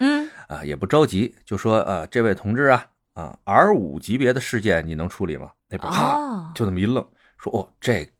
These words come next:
Speaker 2: 绝对不能是外行了啊。”
Speaker 1: 嗯。
Speaker 2: 呃，说：“那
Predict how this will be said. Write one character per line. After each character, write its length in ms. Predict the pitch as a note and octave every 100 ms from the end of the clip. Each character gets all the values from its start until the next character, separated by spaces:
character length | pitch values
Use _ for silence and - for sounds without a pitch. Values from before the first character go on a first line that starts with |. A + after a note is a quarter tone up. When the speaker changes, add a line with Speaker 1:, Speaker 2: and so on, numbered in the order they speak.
| _
Speaker 2:
绝 160 | - E2+
对 120 | F#2
不 160 | E2+ E2+
能 160 | D2+
是 140 | E2 F2+
外 260 | F#2+ G#2+ -
行 280 | - - E3+
了 80 | -
啊。” 180 | F3 G3+
Speaker 1:
嗯。 540 | C4+ B3+ A3+ F#3 A#3 - -
Speaker 2:
呃， 560 | G2 F#2+ F#2+ F2 D#2+
说 220 | - A2 A#2+
：“那 360 | D3+ C3 G#2